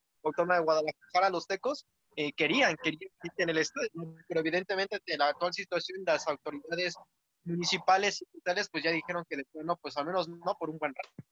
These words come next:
Yo creo que, que ahí es donde debe imperar el verdadero orden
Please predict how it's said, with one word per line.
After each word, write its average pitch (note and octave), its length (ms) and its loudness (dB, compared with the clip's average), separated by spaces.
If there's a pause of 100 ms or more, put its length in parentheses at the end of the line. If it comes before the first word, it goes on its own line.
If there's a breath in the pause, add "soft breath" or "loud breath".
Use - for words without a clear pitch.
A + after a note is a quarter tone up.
(280)
Yo D#3 340 -2
creo G3 220 0
que, F3 300 -4 (100)
que D3+ 80 -4
ahí E3 80 2
es G3+ 80 0
donde G3+ 180 0
debe F#3+ 240 0
imperar D3+ 640 0
el C#3+ 160 -6
verdadero C#3+ 560 0
orden F3 400 2